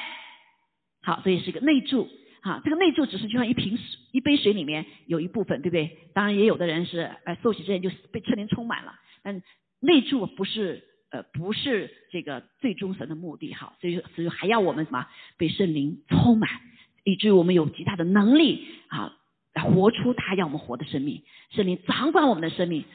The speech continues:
和圣灵充满的生命，就是以耶稣基督为主的。圣灵来就是帮助我们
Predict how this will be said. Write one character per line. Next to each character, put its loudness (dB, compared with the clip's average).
和 -4
圣 2
灵 0
充 6
满 2
的 -4
生 -2
命， -2
就 2
是 0
以 -4
耶 6
稣 2
基 0
督 2
为 4
主 -4
的。 -8
圣 -4
灵 0
来 0
就 -4
是 0
帮 2
助 0
我 0
们 -4